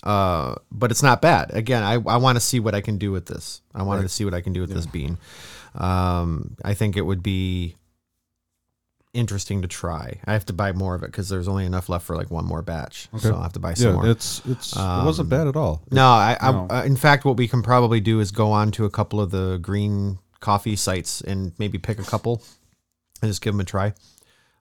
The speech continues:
Speaker 1: Um,
Speaker 2: Has, has, has the peeps come in?
Speaker 1: Not yet. It's on the way.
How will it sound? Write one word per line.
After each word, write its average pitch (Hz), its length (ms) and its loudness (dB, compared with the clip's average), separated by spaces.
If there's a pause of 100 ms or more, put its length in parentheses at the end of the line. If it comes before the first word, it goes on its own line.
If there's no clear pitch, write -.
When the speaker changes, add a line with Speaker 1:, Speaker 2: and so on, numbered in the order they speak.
Speaker 1:
Um, 87 440 0
Speaker 2:
Has, 101 280 0
has, 98 220 2 (100)
has 95 220 2
the 92 60 -6
peeps - 300 -6
come 107 160 6
in? 117 160 2 (720)
Speaker 1:
Not 127 220 2
yet. 127 160 6
It's 110 120 0
on 113 100 4
the 113 80 2
way. 104 180 2